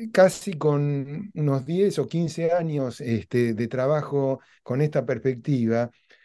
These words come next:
eh, empecé a ver que, eh, había un tipo de historiografía, especialmente de historiografía de la salud pública, que estaba demasiado centrada en, eh, en,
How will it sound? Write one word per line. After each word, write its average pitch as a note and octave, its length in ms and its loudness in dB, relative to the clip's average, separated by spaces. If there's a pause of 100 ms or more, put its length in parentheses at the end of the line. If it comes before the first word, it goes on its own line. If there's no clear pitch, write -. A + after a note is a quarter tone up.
(140)
eh, A#2 200 0
empecé D#3+ 440 0
a G3 60 4
ver F#3+ 320 -2
que, F3+ 360 0 (1200)
eh, C3 360 0
había F3 500 2
un D3+ 240 -2
tipo F3+ 260 -2
de E3+ 80 4
historiografía, C3 1120 0
especialmente C3+ 580 0
de C3 60 2
historiografía B2 520 0
de C#3+ 80 2
la B2 120 -2
salud D3 340 -2
pública, A#2+ 720 0 (320)
que C#3+ 100 -2
estaba F3+ 320 0
demasiado D#3+ 540 -2
centrada D3 800 0 (340)
en, C#3 540 0
eh, A2 840 0
en, A#2 580 0